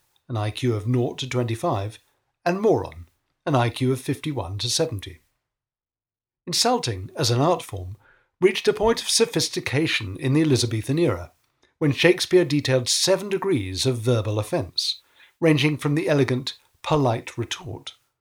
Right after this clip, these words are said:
through to a direct lie, via the reproof valiant. A good example of the latter, courtesy of Irving Goffman, not Shakespeare, is, "Boy, care to dance?" Girl,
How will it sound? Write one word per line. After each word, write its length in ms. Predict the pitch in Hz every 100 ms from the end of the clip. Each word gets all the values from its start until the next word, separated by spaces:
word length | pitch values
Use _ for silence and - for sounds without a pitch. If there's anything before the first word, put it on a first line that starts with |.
| _ -
through 160 | 190
to 180 | 185 180
a 120 | 180 180 -
direct 480 | 131 104 101 - -
lie, 360 | 165 95 90 - _ _ _ _ _ _
via 200 | 175 175
the 280 | 170 170 170 _ -
reproof 680 | 151 156 - - 120 - - -
valiant. 560 | 127 147 95 90 - - _ _ _ _ _ _ _ _ _ _ _
A 60 | 180
good 180 | 147 226
example 380 | 202 165 143 113
of 60 |
the 80 | 139
latter, 380 | 151 143 - 101 _ _ _
courtesy 360 | 175 170 - 143
of 120 | 123
Irving 340 | 170 131 123
Goffman, 480 | 120 185 - 95 95 - -
not 200 | 123 131
Shakespeare, 600 | 151 156 - - 92 101
is, 440 | - 127 123 117 - _ _ _ -
"Boy, 300 | 202 104 95 _ _ _ _ _ _ _
care 200 | - 151
to 100 | 185
dance?" 520 | 135 107 214 - - - _ _ _ _ _ _
Girl, 360 | - 185 87 85